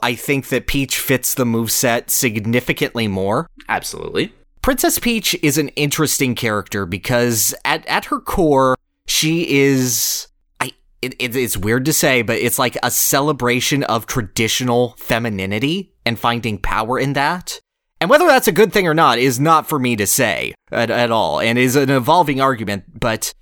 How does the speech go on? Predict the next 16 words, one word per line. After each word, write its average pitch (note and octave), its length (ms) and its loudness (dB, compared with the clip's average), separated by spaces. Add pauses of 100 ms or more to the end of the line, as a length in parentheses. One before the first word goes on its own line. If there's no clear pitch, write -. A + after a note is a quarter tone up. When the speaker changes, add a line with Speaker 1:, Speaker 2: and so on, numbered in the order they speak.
(120)
Speaker 1:
she's E3+ 300 0
very B3+ 280 4
much B3 240 2
a F#3+ 60 2
character F3 480 2
that D3 180 0
fights - 760 -2
with C3 340 0
the C3+ 240 0
idea B2 460 0
of D#3 460 0
cuteness A#2 600 0
and C3 300 0
sparkles C3+ 640 2
and C#3+ 240 0
magic, F3+ 520 0